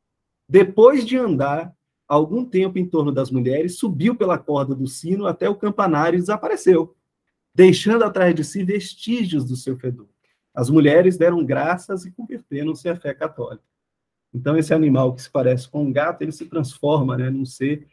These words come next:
bestial. Então, por isso, nós fizemos essa referência ao simbólico como algo também que pode ser exemplificado por meio aí desse bestiário medieval. Então, outros aspectos que vamos,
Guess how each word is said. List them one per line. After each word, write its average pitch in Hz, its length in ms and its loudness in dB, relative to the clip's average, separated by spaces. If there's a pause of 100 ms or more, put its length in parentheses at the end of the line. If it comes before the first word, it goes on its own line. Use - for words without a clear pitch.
(160)
bestial. 139 840 4 (920)
Então, 165 160 -6
por 135 140 -2
isso, 139 180 -4
nós 151 240 -4
fizemos 135 320 -2
essa 135 120 -2
referência 135 320 -2
ao 147 60 -2
simbólico 160 840 2 (320)
como 160 320 -6 (260)
algo 147 300 -2
também 135 260 0
que - 120 -12
pode 139 320 -2
ser - 760 2 (200)
exemplificado 135 800 -2
por 143 180 -2
meio 131 300 0
aí 127 160 0
desse 127 280 -4
bestiário 131 720 0
medieval. 120 640 -6 (880)
Então, 185 120 4
outros 220 360 6
aspectos 156 560 2
que - 120 -2
vamos, 143 800 4